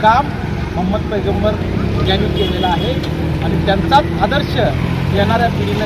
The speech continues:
खऱ्या अर्थानं घेतला पाहिजे आणि हा आदर्श वेगवेगळ्या समाजानं देखील खऱ्या अर्थानं जे चांगलं आहे ते स्वीकारलं पाहिजे, तरच खऱ्या अर्थानं समाजाची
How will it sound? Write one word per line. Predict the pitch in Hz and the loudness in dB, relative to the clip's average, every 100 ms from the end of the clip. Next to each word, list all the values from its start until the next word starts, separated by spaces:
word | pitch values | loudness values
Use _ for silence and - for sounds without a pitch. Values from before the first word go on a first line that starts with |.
| - | -2
खऱ्या | 196 190 | 0 0
अर्थानं | - 151 - 165 | 0 -2 0 -2
घेतला | - 165 190 | 0 0 2
पाहिजे | 180 - 220 - - - - - - | 0 0 -2 -2 -2 -2 -2 -2 -2
आणि | - - 185 | -2 0 2
हा | 269 277 220 | 2 2 0
आदर्श | 247 247 - 180 165 - - - - - | 0 0 0 0 0 -2 -4 -4 -4 0
वेगवेगळ्या | 214 247 254 220 240 254 - 208 | 2 2 0 0 0 0 0 -2
समाजानं | 208 254 285 302 | 2 2 2 0
देखील | - - - - | 0 -2 0 2
खऱ्या | 254 240 | 2 2
अर्थानं | 240 - - | 0 -2 0
जे | 262 254 - | -2 0 0
चांगलं | 220 226 - | 2 0 4
आहे | 285 240 214 196 - - - - | 4 4 0 -2 -4 -2 -2 -2
ते | - | -2
स्वीकारलं | - - - 294 294 170 | -2 -4 2 2 4 2
पाहिजे, | 233 208 - - - - - - 240 | 2 2 0 -2 -4 -4 -4 -2 2
तरच | 285 330 247 | 2 2 2
खऱ्या | 240 233 | 2 2
अर्थानं | - 214 226 220 | 0 -2 -2 -2
समाजाची | 196 208 208 - | 0 0 0 -2